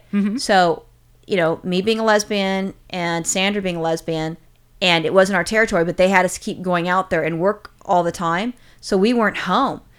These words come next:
Speaker 2: And the other guys that worked there, well, they're married. They have to be with their wives and their family. I'm like,
Speaker 1: Oh, wow.
Speaker 2: I fucking don't wanna get stuck in Palm Springs. And it's, you know, it's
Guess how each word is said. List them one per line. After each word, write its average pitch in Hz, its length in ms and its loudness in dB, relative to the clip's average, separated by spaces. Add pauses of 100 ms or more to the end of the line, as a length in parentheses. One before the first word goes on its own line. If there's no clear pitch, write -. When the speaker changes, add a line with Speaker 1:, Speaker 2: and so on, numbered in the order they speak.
(160)
Speaker 2:
And 190 120 -2
the 202 60 4
other 220 120 4
guys 180 260 0 (120)
that 175 320 2
worked 190 180 0
there, 165 220 2
well, 202 140 -2
they're 233 180 -2
married. 208 420 -2
They 202 60 0
have 220 120 -2
to - 60 -20
be 247 60 -4
with 240 100 -8
their 202 160 0
wives 185 380 2
and 175 80 -10
their 170 80 -6
family. 190 300 -4
I'm 185 60 -4
like, 240 100 0
Speaker 1:
Oh, 247 40 -2
wow. 160 360 -2 (100)
Speaker 2:
I 247 200 4
fucking 302 380 2
don't 208 200 4
wanna 196 140 2
get - 160 -2
stuck - 260 -2
in 175 100 -6
Palm 165 220 -2
Springs. 302 540 -2 (280)
And 190 120 0
it's, 185 200 -4
you 226 100 0
know, 170 180 2
it's - 280 -4